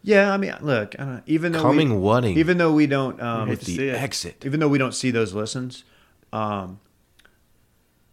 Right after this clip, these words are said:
Speaker 1: go ahead and you can go back and listen to that one.
Speaker 3: Poo Poo versus Duncanville High School Athletics.
Speaker 1: Oh,
Speaker 3: This is a nine eight.
Speaker 1: wow. This is one that I am very likely to get upset about.
Speaker 3: I mean, I'm just gonna vote first 'cause it's me. I'm voting Poo Poo.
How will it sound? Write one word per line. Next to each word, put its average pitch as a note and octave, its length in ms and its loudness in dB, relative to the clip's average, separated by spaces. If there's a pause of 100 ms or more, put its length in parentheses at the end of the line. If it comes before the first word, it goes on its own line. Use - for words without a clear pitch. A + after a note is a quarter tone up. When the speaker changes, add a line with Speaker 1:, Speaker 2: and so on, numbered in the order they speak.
(100)
Speaker 1:
go A#2 160 -4
ahead A2 220 -4
and F#2+ 280 -12
you B2 100 -6
can A#2+ 120 -6
go G#2 80 -4
back G#2 200 -8
and F2+ 80 -16
listen - 220 -16
to A2 60 -16
that A#2 140 -16
one. A#2+ 120 -18 (760)
Speaker 3:
Poo F#3+ 180 2
Poo E3+ 380 2 (1700)
versus B2 280 -8
Duncanville B2+ 480 -2
High A#2+ 140 -2
School A#2 220 -8
Athletics. - 500 -12 (160)
Speaker 1:
Oh, B2 300 2
Speaker 3:
This C3+ 140 -2
is D3 100 0
a D3 60 4
nine C3 320 4
eight. A#2 180 0
Speaker 1:
wow. A2+ 400 8
This D3+ 200 2
is C3+ 140 -2
one C#3 240 2
that B2+ 100 2
I C3 120 4
am A#2+ 120 -2
very B2+ 260 2
likely A#2+ 300 0
to A2 80 -2
get G#2+ 140 2
upset G#2 280 -2
about. F#2 300 -6
Speaker 3:
I D3 60 0
mean, D3+ 120 4
I'm D#3+ 100 4
just F#3 120 0
gonna G3+ 140 6
vote D3 180 4
first C3 260 2
'cause B2+ 100 0
it's A2+ 140 -6
me. A#2+ 240 2
I'm B2+ 180 -2
voting A#2+ 280 2
Poo G#2+ 180 -6
Poo. - 120 -16